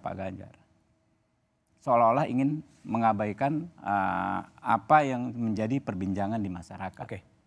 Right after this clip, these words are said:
Speaker 1: Saya tidak menganggap ini persoalan etika, nggak ada masalah gitu loh. Tapi kalau orang mem-, mempertanyakan ya kan, ya boleh juga dengan membandingkan misalnya, eh, dengan kasusnya Pak Bahlil.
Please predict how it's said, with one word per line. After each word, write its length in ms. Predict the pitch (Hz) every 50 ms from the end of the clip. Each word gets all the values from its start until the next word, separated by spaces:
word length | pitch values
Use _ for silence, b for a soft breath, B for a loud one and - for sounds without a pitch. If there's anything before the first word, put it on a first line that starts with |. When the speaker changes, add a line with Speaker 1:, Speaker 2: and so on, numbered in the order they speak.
| _ _ _ _ _ _ _ _ _ _ _
Speaker 1:
Saya 160 | - 180 202 247
tidak 240 | - 339 226 208
menganggap 400 | 190 180 175 170 160 156 151 143
ini 240 | - 131 131 123 117
persoalan 480 | - 113 110 - 110 107 104 104 107 98
etika, 400 | - - - - - - 95 - _ _ _ _ _ _ _ -
nggak 120 | 123 127 123
ada 80 | 117 110
masalah 400 | 98 95 98 143 151 165 131 101 92
gitu 180 | 90 95 92 90
loh. 100 | 87 - -
Tapi 180 | - - -
kalau 220 | 202 196 175 143 147
orang 160 | 147 147 147
mem-, 240 | 143 143 143 135 -
mempertanyakan 800 | 135 143 143 139 135 120 - 135 135 170 226 240 - - 110 107 98
ya 100 | 92 87
kan, 140 | 82 113 139 165 - b b b b b
ya 120 | b 151 143
boleh 240 | 139 131 120 113
juga 340 | 120 196 233 196 147 107 - -
dengan 320 | 117 117 120 113 113 120 120
membandingkan 540 | 117 120 117 110 113 107 117 127 127 160 156
misalnya, 500 | 127 107 - 113 95 101 127 156 170 190 - b b b b b b b b
eh, 240 | - 107 107 101 101
dengan 300 | 101 104 104 104 104 107
kasusnya 400 | 101 - 104 104 110 101 113 110
Pak 180 | 104 - 98 95 95
Bahlil. 340 | 104 127 143 131 98 87